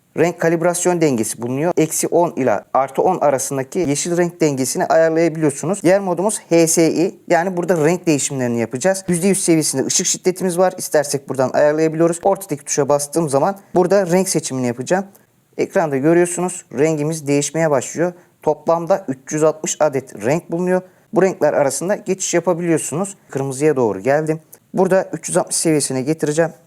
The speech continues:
En kırmızı hali sıfır veya üç yüz altmış en kırmızı oluyor zaten.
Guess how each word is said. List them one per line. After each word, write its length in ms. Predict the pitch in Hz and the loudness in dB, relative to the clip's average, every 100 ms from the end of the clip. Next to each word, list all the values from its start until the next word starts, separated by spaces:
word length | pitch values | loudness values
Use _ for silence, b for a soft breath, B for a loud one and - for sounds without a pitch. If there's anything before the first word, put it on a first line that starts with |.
| 160 | -4
En 140 | 147 | -2
kırmızı 340 | 151 143 113 | -2 -4 -6
hali 380 | 113 120 127 151 - | -2 0 0 -2 -10
sıfır 340 | - 143 123 113 | -10 -8 -4 0
veya 160 | 110 | 0
üç 140 | 107 - | 0 -6
yüz 100 | 123 | -6
altmış 260 | - - | -6 -8
en 120 | 143 | -8
kırmızı 360 | 127 127 113 101 | -8 -6 -6 -4
oluyor 220 | 95 90 | -4 -6
zaten. 320 | 90 98 85 | -6 -8 -8